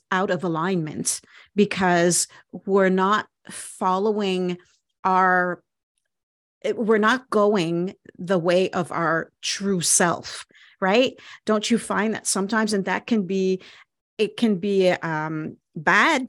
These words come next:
for us because then this is where we get in our heads, we get stuck in our minds, we get, uh, we procrastinate,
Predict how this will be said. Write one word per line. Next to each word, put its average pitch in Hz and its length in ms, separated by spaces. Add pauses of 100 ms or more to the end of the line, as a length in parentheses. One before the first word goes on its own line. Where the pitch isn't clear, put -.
for 165 200
us 160 320
because 190 560
then 202 400
this 208 200
is 190 160
where 175 340 (320)
we 175 140
get 165 180
in 156 160
our 147 140
heads, 240 580 (240)
we 170 160
get 147 320
stuck 156 380
in 156 140
our 147 120
minds, 226 760 (240)
we 175 200
get, 147 500 (100)
uh, 156 180
we 180 100
procrastinate, 214 1200